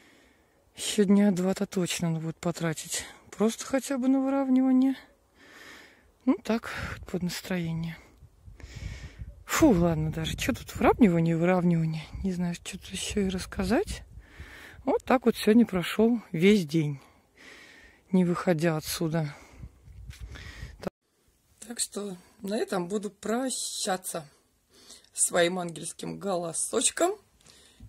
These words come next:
Видите, он вся взмокшая, вся. Очень холодный ветер, так что пришлось практически весь день в шапке проходить. А солнце греет,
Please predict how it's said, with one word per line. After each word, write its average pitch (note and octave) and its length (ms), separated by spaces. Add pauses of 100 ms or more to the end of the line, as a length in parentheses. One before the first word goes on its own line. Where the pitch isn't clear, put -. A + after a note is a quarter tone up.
Видите, G#3+ 260
он F3 200 (140)
вся F#3+ 320
взмокшая, B3 840
вся. F#3+ 460 (1400)
Очень G#3+ 260
холодный F#3+ 460
ветер, A3+ 340 (800)
так - 120
что - 200
пришлось F#3 440
практически - 640
весь F#3 180
день F#3 160
в F3 60
шапке - 340
проходить. F3 640 (600)
А E3 280
солнце G#3 400
греет, F3 520